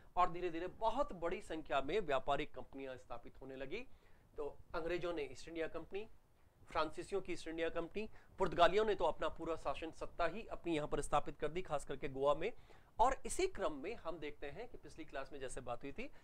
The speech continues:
हमने कर्नाटक युद्धों की बात की और इस कर्नाटक युद्ध के बाद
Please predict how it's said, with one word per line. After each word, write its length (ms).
हमने 220
कर्नाटक 600
युद्धों 380
की 140
बात 220
की 200
और 260
इस 160
कर्नाटक 520
युद्ध 180
के 140
बाद 360